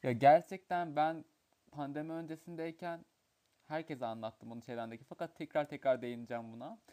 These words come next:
Bir şekilde hayat standartımı üst sta-, üste çıkartmaya çalışıyordum her konuda. Spora gitme olsun, yeme içmeme dikkat etme olsun. Bunun dışında kendimi kültürel olarak da geliştirmek istiyordum. Çünkü hani olur ya böyle insanın,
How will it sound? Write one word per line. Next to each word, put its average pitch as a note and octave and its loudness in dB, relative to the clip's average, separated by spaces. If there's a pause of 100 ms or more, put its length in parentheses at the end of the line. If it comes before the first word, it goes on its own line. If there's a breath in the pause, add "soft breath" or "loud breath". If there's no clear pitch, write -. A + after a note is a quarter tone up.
(360)
Bir G3 -6
şekilde A3 -2
hayat G3+ 4
standartımı G3 -4
üst - -10
sta-, - -2 (100)
üste F#3+ -8
çıkartmaya B2+ -6
çalışıyordum G#2+ -10
her E3+ 0
konuda. G#2 -6 (720)
Spora C3+ -4
gitme C3+ -8
olsun, C#3 -8 (500)
yeme C3 0
içmeme C3+ -4
dikkat C#3 -8
etme D3 -6
olsun. C3+ -6
Bunun C3+ -8
dışında D3 -8
kendimi C#3 -4
kültürel D3 -6
olarak D3+ 4
da C3 -10
geliştirmek A2+ -8
istiyordum. B2 -12
Çünkü D3+ -6 (580)
hani F3+ -2 (100)
olur E3 0
ya G3+ -2
böyle C#3 2
insanın, C3+ -2